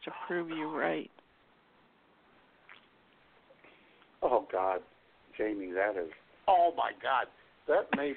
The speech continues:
Speaker 2: be the worst <laughs> one he's given me.
Speaker 1: I feel like it probably tastes like licorice or something, black licorice.
Speaker 2: It
Speaker 1: But it
Speaker 2: tastes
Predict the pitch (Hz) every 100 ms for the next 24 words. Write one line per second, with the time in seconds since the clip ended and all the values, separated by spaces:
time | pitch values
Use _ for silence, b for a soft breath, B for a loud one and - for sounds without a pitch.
0 | - 135 123 113 107 135 - - 120 123
1 | 113 127 127 104 - _ _ b b b
2 | - - 147 151 147 123 135 - - _
3 | _ _ _ _ _ _ _ _ _ B
4 | B B B 254 254 339 339 - 220 -
5 | 220 208 - 220 - 170 - 180 226 -
6 | 165 - 160 - 160 - 147 160 180 180
7 | 185 175 - 165 - - - b b b
8 | - 208 - 175 143 - - - 185 214